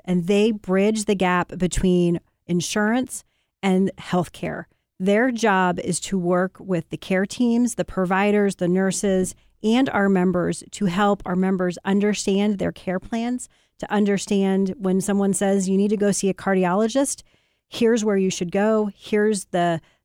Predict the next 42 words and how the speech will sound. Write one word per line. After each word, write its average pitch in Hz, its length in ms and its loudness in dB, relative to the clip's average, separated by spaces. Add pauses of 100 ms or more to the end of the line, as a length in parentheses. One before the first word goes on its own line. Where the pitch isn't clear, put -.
the 185 80 -2
highest 226 400 0
quality 214 440 2
at 185 80 -2
the 170 100 -4
lowest 175 380 0
cost." 214 440 -2 (300)
They 180 220 2
work 202 340 0
through 185 300 -2
any 175 180 2
prior 196 340 0
authorizations, 180 920 0
any 214 220 2
referrals. 190 680 0
They 202 100 0
will 196 140 -2
help - 320 -6
get 180 160 0
appointments 208 600 -2
set 190 160 0
up. 170 260 -2
They 208 140 0
will 185 260 -2 (400)
make 214 200 0
sure 196 160 0
medical 226 400 2
records 190 400 0
are 180 80 0
transferred 196 500 -2
wherever 185 340 0
they 180 160 2
need 175 200 0
to 180 100 -6
go. 180 380 0 (340)
Our 226 220 2
care 220 300 0
guides 180 340 0
help - 260 -4
navigate 180 640 2
our 185 180 2
members 175 600 0